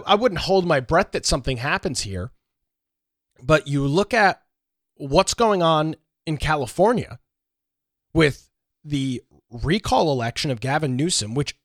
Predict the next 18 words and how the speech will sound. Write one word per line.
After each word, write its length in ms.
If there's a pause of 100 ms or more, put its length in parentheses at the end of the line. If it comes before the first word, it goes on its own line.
(160)
looks 240
like 160
it 200
will 220
happen. 440 (420)
They, 320
they 240
will 320
have 300
the 80
signatures 580
by, 220
by, 460 (140)
was 140
it 80
middle 260
of 80
March 380